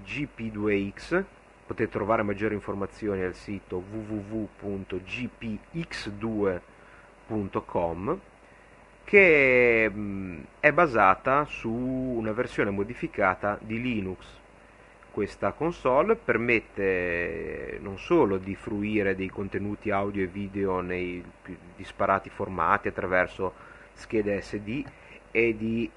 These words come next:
eh, eseguire dei giochi che possiamo vederli come una via di mezzo fra un, eh, una PlayStation portatile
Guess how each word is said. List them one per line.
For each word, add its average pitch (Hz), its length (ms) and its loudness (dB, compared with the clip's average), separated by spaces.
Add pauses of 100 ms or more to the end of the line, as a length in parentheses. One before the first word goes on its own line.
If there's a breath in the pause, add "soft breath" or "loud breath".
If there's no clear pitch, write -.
eh, 92 600 0
eseguire 107 520 0
dei 101 200 0
giochi 101 540 -4
che 104 200 -2
possiamo 98 640 -4
vederli 95 500 -2
come 104 160 -10
una 101 120 -4
via 98 120 -4
di 98 120 -6
mezzo 98 760 -6 (140)
fra 101 400 0
un, 95 420 -2
eh, 90 880 -2 (600)
una 98 420 2
PlayStation 101 720 -4
portatile 104 1080 2